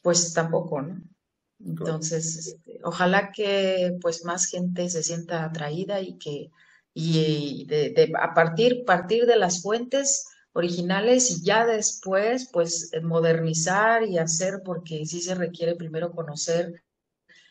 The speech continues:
Speaker 1: lo que está ahí, ¿no? Y que toda la gente lo vea y lo escuche,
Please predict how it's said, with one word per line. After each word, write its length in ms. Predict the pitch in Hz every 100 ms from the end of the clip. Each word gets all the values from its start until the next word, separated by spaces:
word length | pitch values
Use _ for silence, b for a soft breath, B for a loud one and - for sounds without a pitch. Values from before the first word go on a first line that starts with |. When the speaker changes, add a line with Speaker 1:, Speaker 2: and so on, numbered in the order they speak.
| b -
Speaker 1:
lo 180 | 160
que 140 | 160 160
está 300 | 151 - 175
ahí, 240 | 185 190
¿no? 240 | 165 165 196
Y 180 | 170
que 140 | - 151
toda 260 | 156 175
la 140 | 175 160
gente 320 | 165 160 175
lo 180 | 156 139
vea 260 | 156 175
y 60 | 170
lo 80 | 147
escuche, 580 | 147 - 185 180 254